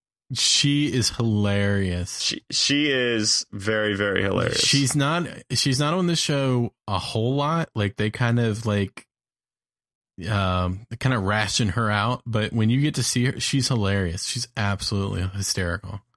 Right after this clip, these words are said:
Speaker 2: I can't even, I can't. Donna. Donna's her name.
Speaker 1: Donna.
Speaker 2: Yeah, she's hilarious on the show. So, I mean, it's just, it, it's a, it's a very well done show. The cast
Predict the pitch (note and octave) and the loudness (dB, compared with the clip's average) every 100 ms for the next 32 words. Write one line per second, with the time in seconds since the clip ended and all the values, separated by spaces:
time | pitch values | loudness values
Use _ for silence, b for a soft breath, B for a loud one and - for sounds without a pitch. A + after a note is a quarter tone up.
0 | - - - B2 C3+ B2 A#2 A2 A2 A#2 | -14 -8 -6 -4 -2 0 0 0 -2 0
1 | A2+ - C3 C#3+ B2 G#2 G#2+ A2 A2 A2+ | 0 2 0 2 0 0 -2 -4 -2 0
2 | G#2 G#2 G2 F#2 G#2 G2 F2+ - - _ | 0 -2 -4 -2 -2 -2 -4 -6 -14 _
3 | _ - A2+ - D#3 D3 C3 A#2 G#2 G#2+ | _ -4 -2 0 0 2 0 0 0 -2
4 | G2+ G#2+ G#2 G#2+ C3 B2+ C#3 C#3+ D3+ - | -2 0 0 2 2 2 0 0 0 2
5 | F3 - B B B - C#3 C3+ C#3 D#3+ | 2 -2 B B B -4 -2 -2 -2 -2
6 | C#3+ C3+ B2 D3 D#3 C#3+ C3 C3+ A#2+ C3+ | -2 0 0 0 0 0 0 0 2 2
7 | B2 A#2+ B2 B2 B2 - | 0 0 0 0 -2 -6